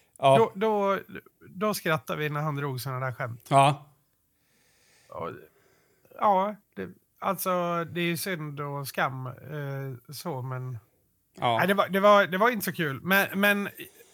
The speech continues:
Speaker 2: skratta och ha kul är det bästa jag vet.
Speaker 1: Ja, nej, men,
Speaker 2: Så
Speaker 1: eh,
Speaker 2: att, eh,
Speaker 1: absolut.
Speaker 2: det är kul. Det är, alltså, värmer ju att du,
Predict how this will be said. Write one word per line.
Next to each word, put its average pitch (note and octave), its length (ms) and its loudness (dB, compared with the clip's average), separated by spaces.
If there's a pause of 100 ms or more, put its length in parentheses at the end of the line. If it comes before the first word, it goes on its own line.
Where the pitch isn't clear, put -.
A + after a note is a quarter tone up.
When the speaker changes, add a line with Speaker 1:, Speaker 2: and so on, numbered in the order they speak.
(140)
Speaker 2:
skratta G#3 380 2
och G#3 60 10
ha F3+ 80 6
kul F#3 240 2
är E3 40 2
det D#3 60 2
bästa D#3 260 0
jag E3+ 80 2
vet. C#3 360 -4 (180)
Speaker 1:
Ja, D3+ 380 4 (100)
nej, E3 180 4
men, F#3 180 6
Speaker 2:
Så F3+ 60 6
Speaker 1:
eh, F3 60 8
Speaker 2:
att, D#3 200 0
eh, E3 100 2
Speaker 1:
absolut. E3 440 2
Speaker 2:
det E3+ 100 -2
är F3 120 -4
kul. E3+ 300 -6
Det E3+ 80 -2
är, F3 220 2
alltså, E3 280 2
värmer D#3+ 420 0
ju D3 140 -2
att - 380 -6
du, C#3+ 380 -6